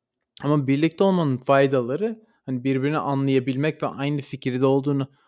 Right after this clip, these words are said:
görebilmek için çok faydalı. Am, bakalım şimdi, a, önümüzdeki birkaç yıl içinde yeni çıkan şirketlerin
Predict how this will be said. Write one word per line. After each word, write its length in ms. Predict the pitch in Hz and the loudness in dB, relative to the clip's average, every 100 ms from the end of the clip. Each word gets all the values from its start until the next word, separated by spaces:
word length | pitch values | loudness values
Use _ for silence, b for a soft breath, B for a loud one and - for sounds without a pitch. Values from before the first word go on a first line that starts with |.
| _ _ | _ _
görebilmek 600 | 139 139 139 147 156 143 | -2 2 4 2 0 -4
için 420 | - - 226 240 - | -6 -4 -4 -4 -4
çok 280 | 156 139 | -4 -4
faydalı. 640 | - 127 113 110 98 90 - _ _ _ _ _ _ - | -2 -2 -2 -6 -10 -14 -14 _ _ _ _ _ _ -18
Am, 500 | 113 107 107 110 - _ _ _ 143 | -14 -14 -16 -20 -20 _ _ _ -10
bakalım 420 | 147 143 180 190 | -10 -2 -2 -2
şimdi, 460 | 190 170 165 185 185 - | -6 -6 -2 -2 -2 -8
a, 140 | 123 117 | -12 -8
önümüzdeki 920 | 131 143 143 139 151 - 196 170 147 | -4 -2 -2 -2 -4 -2 -2 0 -4
birkaç 360 | - 160 147 | 2 2 4
yıl 100 | 143 | 0
içinde 280 | 123 - 127 | 0 -2 -2
yeni 240 | 127 143 147 | 0 0 -2
çıkan 320 | - - 143 | -4 -2 -2
şirketlerin 800 | - 131 - 123 131 131 202 | -2 -2 -2 -2 -2 0 -2